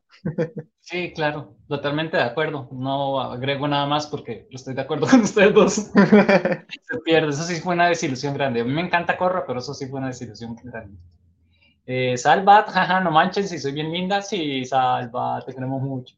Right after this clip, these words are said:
Speaker 2: <laughs> Silvia Art dice, "Hola" en Facebook. No sé si es la misma Silvia de YouTube.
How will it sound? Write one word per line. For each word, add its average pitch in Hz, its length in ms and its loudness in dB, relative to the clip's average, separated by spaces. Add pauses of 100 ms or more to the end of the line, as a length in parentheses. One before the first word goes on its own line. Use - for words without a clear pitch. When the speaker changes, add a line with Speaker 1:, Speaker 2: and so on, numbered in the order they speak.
Speaker 2:
<laughs> - 1700 -10
Silvia 247 600 2
Art 208 440 4
dice, 180 500 -2
"Hola" 180 240 4
en 156 140 -4
Facebook. 196 540 -4
No 147 140 -4
sé 160 140 -6
si 170 100 -4
es 170 60 -2
la 165 80 0
misma 170 280 -4
Silvia 175 420 -4
de 139 180 0
YouTube. 147 360 -6